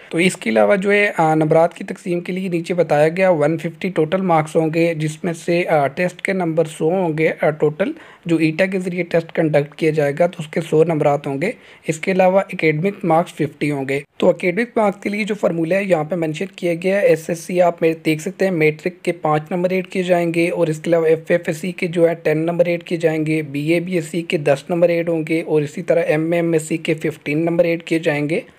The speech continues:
और बीएड के लिए पाँच नंबर हैं और एमएड के लिए भी पाँच नंबर हैं। तो इसके अलावा अगर बीएस फोर ईयर किया है, तो उसके लिए पच्चीस मार्क्स ऐड किए जाएंगे, और,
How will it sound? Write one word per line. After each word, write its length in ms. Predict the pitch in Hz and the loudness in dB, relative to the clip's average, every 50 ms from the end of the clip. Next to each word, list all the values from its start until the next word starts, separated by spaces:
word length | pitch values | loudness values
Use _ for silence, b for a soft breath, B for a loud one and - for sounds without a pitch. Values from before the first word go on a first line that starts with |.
| b b b b b _ | b b b b b _
और 280 | 165 160 156 160 165 175 | 2 4 4 4 4 2
बीएड 480 | 170 170 175 156 156 156 160 165 165 185 | 0 -2 -2 0 2 4 4 2 2 0
के 120 | - 180 | -2 -2
लिए 180 | 175 180 175 175 | 0 0 0 -2
पाँच 420 | 175 - 156 147 147 147 - 202 | 0 0 0 0 0 -2 -4 -4
नंबर 280 | 185 180 175 180 170 170 | -4 2 2 4 4 4
हैं 180 | 170 175 185 - | 2 0 -2 -2
और 200 | 165 160 160 165 160 | 0 2 2 2 2
एमएड 340 | 156 156 151 151 160 160 156 | 2 0 2 2 0 0 -2
के 120 | 156 - | -4 -6
लिए 160 | 151 147 147 147 | -4 -4 -4 -4
भी 120 | 165 233 | -6 -8
पाँच 360 | - _ 165 151 143 135 - | -4 _ 0 0 0 -2 -4
नंबर 340 | 147 139 135 135 131 131 131 | -6 -6 -2 0 0 0 0
हैं। 140 | 131 135 139 _ | -2 -4 -6 _
तो 80 | 180 175 | 0 0
इसके 260 | 175 170 - - 202 | 0 0 2 2 4
अलावा 260 | 202 208 202 208 214 | 6 6 6 6 6
अगर 180 | 208 202 208 190 | 4 2 -2 -2
बीएस 380 | 160 156 156 160 180 196 190 | -2 -4 -2 -2 -2 -2 -2
फोर 300 | - - 170 170 170 165 | -4 -2 2 2 2 2
ईयर 140 | 180 196 214 | 2 0 -2
किया 280 | 208 - - 170 170 170 | -2 0 2 4 4 6
है, 120 | 185 202 | 4 2
तो 120 | 196 - | 0 -2
उसके 240 | 170 165 - - 180 | -6 -8 -6 -8 -8
लिए 140 | 175 180 185 | -4 -4 -4
पच्चीस 420 | 180 - 165 151 - - 196 190 - _ | 0 0 -2 -2 -2 -8 -10 -10 -4 _
मार्क्स 260 | 196 175 175 170 - 165 | 0 0 0 0 -2 -2
ऐड 160 | 156 156 151 | -2 -2 0
किए 200 | 156 160 156 151 | 0 0 0 2
जाएंगे, 420 | 147 147 143 143 143 143 165 190 | 2 0 0 0 -2 0 -2 -2
और, 460 | - - - 160 151 156 156 156 156 | -2 0 2 4 6 6 6 4 4